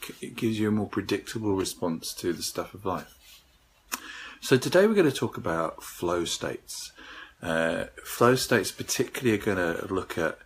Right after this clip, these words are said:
what's it like to be present, what's it like to be in the zone, um, to be at your best. So where do flow states come from? Well,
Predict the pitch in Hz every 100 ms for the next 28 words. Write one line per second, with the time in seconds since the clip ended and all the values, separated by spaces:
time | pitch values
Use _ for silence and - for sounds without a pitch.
0 | _ - - - - - 92 87 - -
1 | 78 - 92 90 127 - _ - - -
2 | - 107 - 101 - 82 78 78 - -
3 | - - - 80 76 73 76 - - 85
4 | 85 80 78 80 82 85 95 120 143 -
5 | - - - - 80 78 76 76 78 82
6 | - - 87 - 85 82 - 82 - 76
7 | - - - - _ _ _ - - -
8 | - - 131 131 131 - _ - - 147
9 | 139 - 104 92 82 82 - - - 80
10 | 80 - 71 - - - - - - 143
11 | 135 131